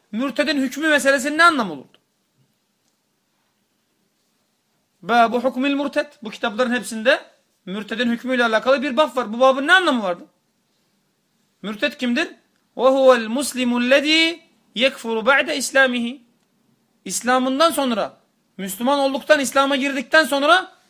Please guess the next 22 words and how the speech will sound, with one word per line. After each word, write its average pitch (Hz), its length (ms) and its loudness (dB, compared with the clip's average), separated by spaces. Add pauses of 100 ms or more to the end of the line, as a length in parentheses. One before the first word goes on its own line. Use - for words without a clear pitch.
(400)
kafir 254 340 2
olan 302 260 6
kişi 294 200 -4
demektir 294 340 -2
mürted. 247 300 -6 (560)
<clears throat> - 1300 -20
Böyle 254 300 8
bir 254 140 0
bab 254 120 2
açtılar. 226 460 2 (640)
ثُمَّ 262 400 0
ذَكَرُوا 269 680 2
أَشْيَاءَ 269 540 4
كَثِيرًا. 214 460 -6 (680)
Sonra 269 400 0
bu 269 100 -4
babın 269 240 2
altında 269 640 0 (320)
pek - 260 2
çok 277 180 2
şey 294 160 2
zikrettiler. 202 640 -8